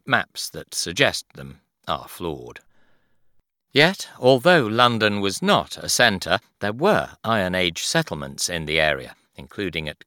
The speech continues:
Crayford, Stratford, and Westminster. Discoveries include rich finds of Iron Age coins and objects from the Thames foreshore at Putney and Barnes,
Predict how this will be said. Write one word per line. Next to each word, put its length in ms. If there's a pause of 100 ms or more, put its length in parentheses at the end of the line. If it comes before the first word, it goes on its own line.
Crayford, 540 (100)
Stratford, 800
and 260
Westminster. 840 (560)
Discoveries 720
include 640
rich 380
finds 580
of 260
Iron 320
Age 360
coins 520
and 360
objects 640
from 320
the 80
Thames 460
foreshore 640
at 200 (120)
Putney 420
and 300
Barnes, 560